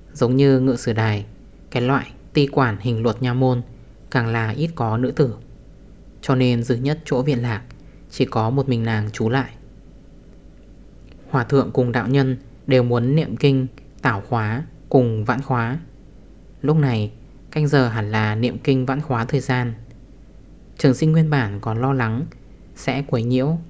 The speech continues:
Dư Nhất ngồi xuống niệm kinh. Chưa từng nghĩ, khi đi tới gian phòng của Dư Nhất thì thấy nàng đang ăn cơm. Dưới bếp biết Dư Nhất cùng Thích Huyền Minh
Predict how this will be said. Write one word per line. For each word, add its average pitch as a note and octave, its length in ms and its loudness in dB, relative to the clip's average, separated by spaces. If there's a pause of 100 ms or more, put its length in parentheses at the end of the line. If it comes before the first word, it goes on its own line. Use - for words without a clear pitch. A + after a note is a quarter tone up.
(220)
Dư C3+ 160 2
Nhất D3 320 2
ngồi B2+ 160 4
xuống A2+ 300 -2
niệm C#3+ 140 0
kinh. C3 300 2 (880)
Chưa - 80 -2
từng C#3 280 2
nghĩ, C3 300 -2 (500)
khi C#3+ 220 -2
đi C#3 180 2
tới A#2+ 400 -2
gian C3+ 220 0
phòng A#2+ 360 -2
của G#2 200 -4
Dư A2 140 -2
Nhất C#3+ 220 0 (580)
thì A2+ 360 -2
thấy A#2 160 0
nàng C3 320 0
đang B2 160 -2
ăn B2+ 160 -2
cơm. B2 280 0 (1300)
Dưới A2+ 240 0
bếp D#3 280 0 (360)
biết D#3 180 2 (120)
Dư C3+ 160 0
Nhất C3+ 220 2 (140)
cùng A#2 240 2
Thích D#3+ 160 0
Huyền A2+ 160 0
Minh B2+ 220 2